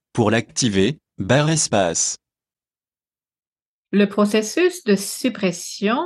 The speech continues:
Speaker 2: et de téléchargement est maintenant enclenché et vous pouvez vérifier l'état d'avancement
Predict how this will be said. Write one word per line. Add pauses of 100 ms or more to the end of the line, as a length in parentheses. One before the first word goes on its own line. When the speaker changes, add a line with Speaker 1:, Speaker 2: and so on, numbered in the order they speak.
(140)
Speaker 2:
et
de
téléchargement
est
maintenant
enclenché (320)
et
vous
pouvez
vérifier
l'état
d'avancement